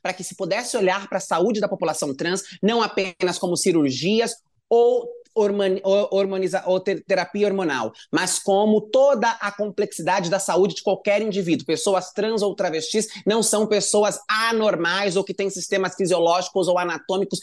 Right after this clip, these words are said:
diferentes de qualquer outro ser humano e precisa ser investigada, analisada, cuidada dentro dessas particularidades. Em São Paulo também nós conseguimos a construção da primeira casa de acolhida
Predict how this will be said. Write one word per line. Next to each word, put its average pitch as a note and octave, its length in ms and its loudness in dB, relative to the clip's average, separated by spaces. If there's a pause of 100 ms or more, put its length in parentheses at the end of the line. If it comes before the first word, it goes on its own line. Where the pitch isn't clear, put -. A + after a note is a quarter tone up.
(200)
diferentes G#3+ 560 0
de - 40 -8
qualquer A3+ 380 0
outro G#3 340 2
ser A3 240 -2
humano D3 300 0
e C#3 80 2
precisa G#3 460 -2
ser G#3+ 160 -2
investigada, F#3 640 -2
analisada, F3+ 640 -2
cuidada F3+ 580 -2 (280)
dentro A#3 360 0
dessas F#3+ 320 -4
particularidades. D3+ 800 -2 (200)
Em F3+ 60 0
São G3+ 180 2
Paulo A3 320 2
também F#3+ 500 2
nós F#3+ 140 2
conseguimos F#3 460 -2
a F3 80 -2
construção F3+ 480 -2
da F3+ 120 2
primeira G#3 360 0
casa G3+ 360 -4
de F3+ 100 -2
acolhida E3 420 2